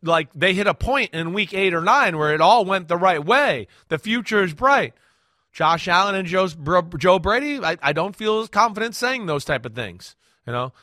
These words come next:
could there be a bright future? Sure. You know, is there more I'd like to see out of that offense? Sure. Right? You know, do I think they use Stefon Diggs the right way?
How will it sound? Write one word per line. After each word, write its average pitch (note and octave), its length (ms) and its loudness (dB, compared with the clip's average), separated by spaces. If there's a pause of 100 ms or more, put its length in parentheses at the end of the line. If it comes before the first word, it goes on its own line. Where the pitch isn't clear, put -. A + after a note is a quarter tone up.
(140)
could F#3+ 240 0
there A3+ 100 0
be A#3+ 160 -6
a A#3 60 -4
bright A3 320 -4
future? A#3+ 420 -6
Sure. A3 580 0 (360)
You B2 40 -6
know, C3 220 -2 (240)
is E3+ 200 -2
there G#3 140 2
more G3 300 0
I'd G#3+ 160 2
like G#3+ 180 2
to G#3+ 120 -6
see A3 240 -2
out G#3+ 100 2
of G#3+ 60 -2
that G#3+ 180 4
offense? A3 480 2
Sure. G#3 680 0 (320)
Right? F#3 340 2 (320)
You D#3 60 -4
know, E3 80 -2
do F3 240 0
I F3 100 6
think F#3 240 -6
they G#3 120 0
use G#3 300 -4
Stefon G3+ 440 0
Diggs G3 240 -4
the G#3 100 -2
right G#3+ 240 2
way? G#3+ 320 2